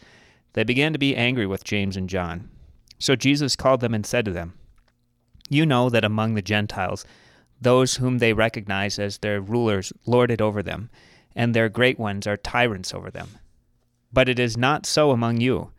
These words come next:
But whoever wishes to become great among you must be your servant, and whoever wishes to be first among you must be slave of all. For the Son of Man came not to be served,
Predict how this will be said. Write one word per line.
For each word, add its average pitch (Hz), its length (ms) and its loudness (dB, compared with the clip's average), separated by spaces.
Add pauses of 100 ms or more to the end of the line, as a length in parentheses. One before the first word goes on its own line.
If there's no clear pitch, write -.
(720)
But 127 200 2
whoever 151 300 2
wishes 139 380 2
to - 100 -6
become 113 360 -2
great 104 200 2
among 101 300 -2
you 98 380 -2 (300)
must 120 360 -2
be 110 160 0
your 107 160 -2
servant, 95 560 -4 (400)
and 117 140 2
whoever 135 240 2
wishes 135 380 0
to 127 80 -6
be 117 120 0
first - 320 -2
among 110 260 0
you 107 200 -2 (360)
must 113 300 0
be 117 120 -2
slave 120 500 0
of 117 160 -6
all. 113 400 -2 (480)
For 127 160 2
the 123 80 0
Son 139 260 0
of 135 160 -2
Man 98 280 0
came 107 380 -2
not 101 340 -2
to 135 60 -4
be 113 140 0
served, 101 600 0